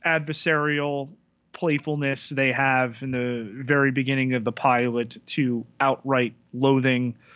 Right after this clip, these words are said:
to where they are at the end of the season. And I just am so, uh, excited to see the deepening of those bonds, particularly as we're gonna learn more about his race.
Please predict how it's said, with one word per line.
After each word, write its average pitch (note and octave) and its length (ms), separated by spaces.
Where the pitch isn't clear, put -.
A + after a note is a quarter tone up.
to - 160
where C#3 280
they C3+ 120
are B2+ 180
at A#2+ 100
the B2+ 140
end B2+ 160
of A2 60
the A#2 60
season. A#2+ 800
And B2+ 220
I B2 160
just C#3 420
am B2 160
so, C3 640
uh, A2 600
excited B2 680
to B2 240
see B2 420
the A#2 160
deepening A2 680
of A#2 200
those A#2 260
bonds, A#2+ 680
particularly D#3 560
as B2 200
we're C3+ 100
gonna B2+ 200
learn A#2 400
more A#2 260
about G#2 280
his G2+ 200
race. - 480